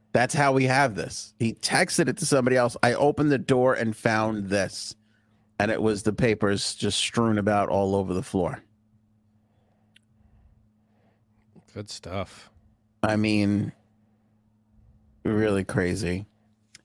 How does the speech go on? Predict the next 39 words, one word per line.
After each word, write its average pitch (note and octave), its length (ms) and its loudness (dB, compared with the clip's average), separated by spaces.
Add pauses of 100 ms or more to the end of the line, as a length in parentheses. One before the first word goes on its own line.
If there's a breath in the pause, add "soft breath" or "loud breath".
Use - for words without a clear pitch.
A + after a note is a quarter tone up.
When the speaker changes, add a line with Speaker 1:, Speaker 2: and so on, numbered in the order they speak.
(120)
Speaker 1:
Uh, G#2 180 6
as A#2+ 160 4
I B2 80 6
said, A#2 200 4
th-, G#2+ 200 2
there's G#2+ 280 2
Speaker 2:
I - 40 -4
mean - 40 -6
Speaker 1:
photographs B2+ 720 4 (480)
of G#2 200 0
people A2 280 2
on G#2+ 160 4
social A2 360 2
media A2+ 240 4
that A2 160 0
the G#2+ 100 2
F G#2+ 180 0
B A2 120 2
I G#2+ 140 4
has G#2 460 2
of G2+ 120 0
them G2+ 240 2
all A2+ 300 4
around G#2+ 500 2
Mar-a-Lago G2+ 840 2 (380 soft breath)
on G2+ 180 2
staircases A2+ 760 2
right G#2+ 200 2
near G#2+ 180 2
these G2 240 0
do-, B2 240 2
uh, F2+ 100 2
right G2+ 280 2
near G#2+ 200 2
where G2+ 140 0
these F#2+ 180 -2
documents G2+ 520 0
were F2+ 80 -2
stored. C3 580 4